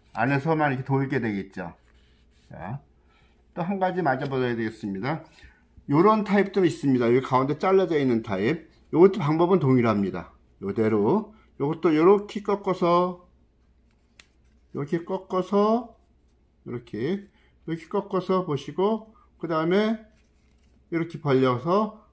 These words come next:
그대로 착용해 주시면 됩니다. 쉽죠? 아주 간단합니다. 그런데 유감 또, 그리고 하나, 하나 더 중요한 팁을 드리면은, 요건 이렇게 하는데,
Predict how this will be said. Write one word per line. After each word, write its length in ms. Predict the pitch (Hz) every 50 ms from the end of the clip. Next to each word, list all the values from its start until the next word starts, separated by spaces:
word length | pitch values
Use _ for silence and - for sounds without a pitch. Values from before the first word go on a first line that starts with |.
| _ -
그대로 340 | - 147 143 165 170 185
착용해 420 | 185 - - 220 208 214 196 185 170
주시면 300 | 151 131 - - 143 131
됩니다. 400 | 127 104 101 95 87 85 92 - _ _ _ _ _ _ _ _ _ _ _ _ _ _ _ _ _ _ _ _ _ _ _ _ _ _ _ _ _ _ _ _ - - _ _ _ _ _ _ _ _ _ _ _ _ _ _ _
쉽죠? 540 | _ - - 170 - - 147 117 - - - - _ _ _ _ _ _ _ _ _ _ _ _ _ _ _ _ _ _ _ _ _ _ _ _ _ _ _ -
아주 180 | 120 123 123
간단합니다. 720 | - - 117 - - 113 104 98 95 90 85 87 - - _ _ _ _ _ _ _ _ _ _ _ _ _ _ _
그런데 640 | _ - 196 208 196 170 180 175 131 101 - - - _ _ _ -
유감 360 | 147 156 175 202 202 202 196
또, 180 | - 233 214 190
그리고 200 | 175 165 151 165
하나, 440 | 185 180 214 202 170 135 139 175 214 220 -
하나 260 | - - 240 240 233
더 320 | - 196 180 175 - -
중요한 380 | - - - 170 180 185 180 175
팁을 240 | 175 - 185 156 151
드리면은, 800 | 143 139 127 127 127 127 127 143 165 175 165 156 139 127 120
요건 240 | 123 143 156 208 220
이렇게 240 | 202 170 160 - 175
하는데, 600 | 170 156 147 139 123 127 143 143 117 98 - -